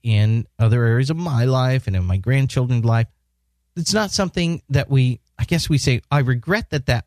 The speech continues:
was the case, but I don't regret that it happened." Does that make sense? Hopefully it makes sense for you. Financial decisions are another one that they may not show up until later in life. Some of them show up immediately.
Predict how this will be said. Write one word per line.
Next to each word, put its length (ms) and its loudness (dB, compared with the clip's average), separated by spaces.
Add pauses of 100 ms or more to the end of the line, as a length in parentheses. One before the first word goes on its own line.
(120)
was 220 2
the 80 -6
case, 540 0
but 140 0
I 40 4
don't 180 -4
regret 440 -2
that 160 0
it 120 -4
happened." 600 0
Does 180 0
that 120 -2
make 140 -6
sense? 460 -2
Hopefully 300 0
it 40 0
makes 200 0
sense 260 -2
for 140 -2
you. 120 0 (640)
Financial 500 0
decisions 540 0
are 80 0
another 300 -2
one 200 2
that 180 0 (180)
they 100 -4
may 160 -2
not 160 -2
show 220 -2
up 180 -4
until 400 0
later 460 0
in 100 -4
life. 200 -2
Some 160 0
of 80 2
them 120 0
show 160 0
up 160 -8
immediately. 680 2